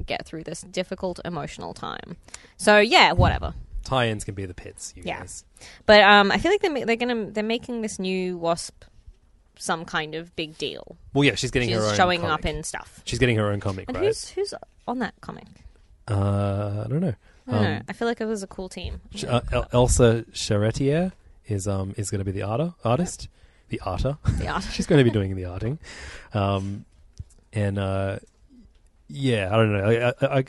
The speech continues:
Speaker 2: I guess it's cool that I, I thought this was, should be a great person to put in Champions, the Mark Waid book about young,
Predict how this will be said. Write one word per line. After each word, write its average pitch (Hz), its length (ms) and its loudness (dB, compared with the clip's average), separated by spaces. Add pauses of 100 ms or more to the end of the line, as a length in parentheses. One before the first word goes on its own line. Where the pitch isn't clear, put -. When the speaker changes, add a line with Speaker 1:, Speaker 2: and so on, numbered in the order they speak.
(140)
Speaker 2:
I 120 80 -2
guess 135 320 -2
it's 131 220 -14 (160)
cool 135 300 6
that 123 140 2
I, 143 180 6
I 160 40 10
thought 156 320 0
this 143 160 0
was, 123 260 -8
should 135 160 -6
be 127 100 0
a 113 40 0
great 117 180 -2
person 117 260 -4
to 101 40 -4
put 113 160 2
in 101 100 -2
Champions, 147 600 0
the 113 100 2
Mark 113 220 0
Waid 120 300 2
book - 180 -2
about 107 220 -4
young, 110 260 -4